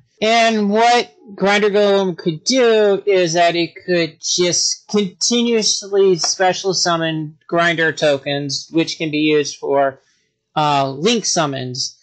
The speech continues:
Now, the card itself was not made during the Link era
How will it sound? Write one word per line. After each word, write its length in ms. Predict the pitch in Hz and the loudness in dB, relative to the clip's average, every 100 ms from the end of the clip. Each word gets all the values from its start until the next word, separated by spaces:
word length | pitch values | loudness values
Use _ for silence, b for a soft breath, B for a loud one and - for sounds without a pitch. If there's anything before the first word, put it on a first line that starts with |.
| b b b | b b b
Now, 180 | 170 175 | -2 0
the 100 | 175 | 0
card 240 | - 285 | 2 2
itself 680 | 262 - - 185 175 160 - - | 2 0 0 2 2 0 -4 -6
was 280 | 165 165 165 | -2 0 0
not 380 | 165 165 160 | 0 0 -2
made 460 | 160 156 151 147 143 | -4 -2 0 0 -2
during 580 | 156 156 151 147 143 139 | -2 -2 -2 -4 -8 -8
the 120 | 143 | -6
Link 320 | 139 165 156 - | -4 -4 -6 -4
era 540 | 147 151 143 147 139 | 0 2 4 2 -2